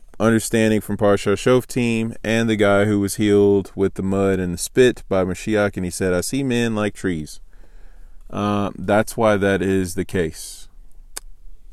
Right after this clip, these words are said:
But I digress. Goes on to say that we cleave and become one with God through the holiness of his word, and thereby cause the Shekinah, the divine presence of God,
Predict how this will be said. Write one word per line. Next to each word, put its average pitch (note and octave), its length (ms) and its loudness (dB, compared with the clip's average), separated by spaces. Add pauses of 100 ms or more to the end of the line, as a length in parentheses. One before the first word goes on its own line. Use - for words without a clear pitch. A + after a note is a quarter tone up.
(140)
But - 220 6 (640)
I G#2 80 2
digress. G2+ 640 2 (640)
Goes C3 240 10
on C3 140 6
to A2+ 100 -2
say A#2+ 560 6 (500)
that G#2+ 220 2
we G2+ 200 0
cleave D#3 460 4
and A2 140 2
become G#2 380 0
one G#2+ 180 2
with G2 180 -4
God G#2 380 4 (200)
through D3 200 6
the C3 100 6
holiness A#2 440 4
of G#2 100 0
his G2 140 -2
word, G#2+ 340 4
and G2+ 100 -2
thereby A#2+ 440 6
cause C3 460 4
the G2 180 4
Shekinah, G2+ 880 2 (1120)
the A#2 120 6
divine A2 480 4
presence G2 420 4
of E2 100 -6
God, D#2+ 300 0